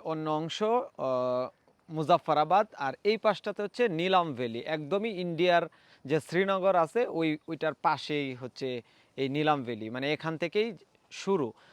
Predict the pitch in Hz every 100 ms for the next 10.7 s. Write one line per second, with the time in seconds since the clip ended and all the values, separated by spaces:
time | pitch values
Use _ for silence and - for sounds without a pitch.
0 | _ 135 143 185 196 214 247 180 160 165
1 | 165 - 170 185 185 170 175 170 135 135
2 | 139 - 156 135 165 165 180 - _ _
3 | 156 143 165 151 139 175 170 175 180 175
4 | 208 151 143 151 165 151 170 180 - _
5 | _ - 131 135 135 135 131 - - 139
6 | 139 - 151 139 151 156 151 151 135 -
7 | - 127 123 147 170 190 180 175 190 196
8 | 139 131 151 147 151 151 151 - 170 147
9 | 151 147 120 120 127 131 120 123 117 131
10 | 135 113 156 - 165 117 107